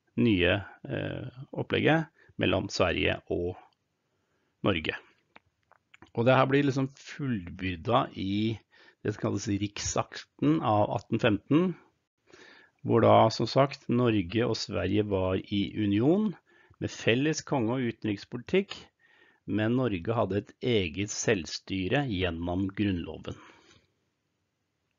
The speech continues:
Nå skal vi se litt grann på, på tiden etter atten fjorten, altså det vi kaller norsk selvstyre. Eh, og det er jo disse embetsmennene,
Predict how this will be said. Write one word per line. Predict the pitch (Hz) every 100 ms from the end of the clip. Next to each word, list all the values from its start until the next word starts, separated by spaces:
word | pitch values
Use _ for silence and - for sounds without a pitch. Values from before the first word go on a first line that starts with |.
| _ _ _ _ _ _ _ _ _ _ _ _ _ _ _ _ _ - - _ _ _ _ - - _ _ -
Nå | 127
skal | - 147
vi | 151
se | - 139
litt | 143 151 - - 120
grann | 120 107 113 -
på, | 127 127 131 131 131 - 117 113
på | 120 117 120 113
tiden | - 104 92 107 113 113 110 90 - -
etter | 98 - _ - 117 -
atten | - - 113
fjorten, | 110 - - 85 -
altså | 95 - 98 101 -
det | 95 95
vi | 101
kaller | 95 90 95 87 - -
norsk | 101 - - -
selvstyre. | 98 - - 76 76 - - _ _ _ _ _ _ - - - - -
Eh, | 107 110 117 -
og | 127
det | 131
er | 123 156
jo | 170
disse | - 147 - 151
embetsmennene, | 131 95 90 92 - - 104 110 123 170